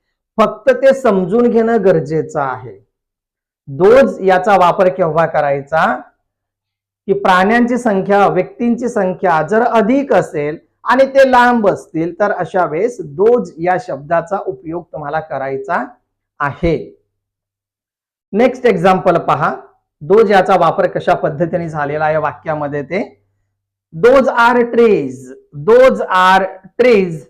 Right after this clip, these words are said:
म्हणजेच ती झाडे आहेत. वृक्षांची संख्या अधिक आहे परंतु बोटापासून तर त्यांचा अंतर अधिक असल्या कारणाने दोज याचा वापर झालेला आहे.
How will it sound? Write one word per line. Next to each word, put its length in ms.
म्हणजेच 480
ती 240
झाडे 500
आहेत. 460
वृक्षांची 520
संख्या 440
अधिक 500
आहे 320
परंतु 640
बोटापासून 840
तर 200
त्यांचा 400
अंतर 400
अधिक 380
असल्या 280
कारणाने 480
दोज 340
याचा 300
वापर 360
झालेला 420
आहे. 340